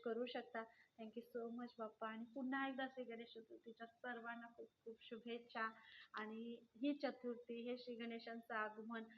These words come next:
आयुष्यातलं सगळी विघ्न दूर करताय स्वामी आणि श्री गणेश. आणि thank you so much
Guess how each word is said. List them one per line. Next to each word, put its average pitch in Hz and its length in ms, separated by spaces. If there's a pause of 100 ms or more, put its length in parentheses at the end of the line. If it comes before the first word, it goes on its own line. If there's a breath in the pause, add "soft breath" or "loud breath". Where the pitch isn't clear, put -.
(260 loud breath)
आयुष्यातलं 226 500
सगळी 254 600
विघ्न 240 420
दूर 226 140
करताय 226 400
स्वामी 220 480
आणि 226 220
श्री 226 220
गणेश. 220 300 (480 loud breath)
आणि 220 340
thank 233 180
you 247 140
so 254 540
much 240 220